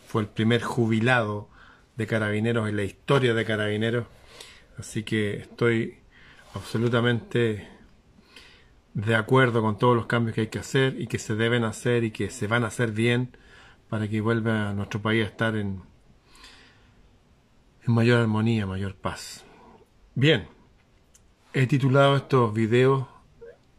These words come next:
eh, El Gran Desconocido. Esta va a ser la segunda parte y van a haber más partes mañana y seguramente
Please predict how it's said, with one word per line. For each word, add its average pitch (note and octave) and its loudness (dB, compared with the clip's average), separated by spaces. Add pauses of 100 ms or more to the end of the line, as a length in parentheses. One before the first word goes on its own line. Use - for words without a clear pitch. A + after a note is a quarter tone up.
eh, G#2 -2 (520)
El A2+ 0
Gran B2+ 2
Desconocido. G#2+ -2 (920)
Esta - -2
va A2 2
a G2 -4
ser A#2+ 2
la G#2+ -2 (720)
segunda G#2+ 0 (100)
parte G#2+ 0 (880)
y A2 -2
van A#2 2
a A2 2
haber A2 2
más G#2+ 0
partes A2+ -2
mañana A2+ 0
y G#2 -6
seguramente A2 -4